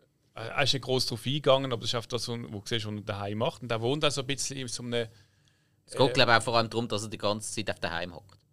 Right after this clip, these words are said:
Speaker 2: oder?
Speaker 1: Mehrheitlich eigentlich
Speaker 2: Okay,
Speaker 1: schon.
Speaker 2: ah ja, also.
Speaker 1: Also er hockt auch vor seinem Computer und sein Computerstuhl ist kein Bürostuhl, sondern eigentlich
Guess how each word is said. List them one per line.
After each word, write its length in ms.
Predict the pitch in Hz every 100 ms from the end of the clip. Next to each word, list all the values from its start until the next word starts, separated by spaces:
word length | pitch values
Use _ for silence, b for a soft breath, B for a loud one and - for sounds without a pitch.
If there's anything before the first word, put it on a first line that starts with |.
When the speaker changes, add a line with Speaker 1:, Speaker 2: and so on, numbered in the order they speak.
| _ _ _ _
Speaker 2:
oder? 220 | 87 92 _ _ _ _ _ _ _ -
Speaker 1:
Mehrheitlich 540 | 123 175 156 117 120
eigentlich 180 | - 107
Speaker 2:
Okay, 260 | 143 123 98
Speaker 1:
schon. 80 | -
Speaker 2:
ah 60 | 107
ja, 140 | 101 -
also. 260 | 95 90
Speaker 1:
Also 180 | - -
er 160 | 139 113
hockt 220 | 170 -
auch 100 | 156
vor 180 | 147 139
seinem 160 | 135 117
Computer 540 | 123 117 175 - 180
und 240 | 160 139
sein 140 | 120 131
Computerstuhl 800 | 127 120 127 - 143 - 135 131
ist 260 | 120 - -
kein 380 | - 107 110 117
Bürostuhl, 600 | - 143 147 - 131 131
sondern 300 | - 110 -
eigentlich 160 | -